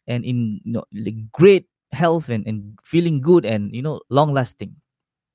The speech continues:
So, um, this podcast is, uh, a, uh, I would say an audio, for this episode lah,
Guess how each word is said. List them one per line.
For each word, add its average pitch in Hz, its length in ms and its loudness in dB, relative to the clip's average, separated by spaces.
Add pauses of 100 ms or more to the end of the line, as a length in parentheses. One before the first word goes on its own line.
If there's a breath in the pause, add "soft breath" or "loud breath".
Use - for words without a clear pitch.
(320)
So, 151 260 2
um, 135 320 2 (520 soft breath)
this - 180 -2
podcast 185 840 0
is, 139 540 0 (160)
uh, 117 460 0 (200)
a, 110 600 2
uh, 104 160 0
I 104 40 0
would 107 160 -4
say 117 120 -2
an 110 160 0
audio, 117 680 2 (220)
for 117 100 0
this 127 160 -2
episode 131 320 -4
lah, 120 140 -6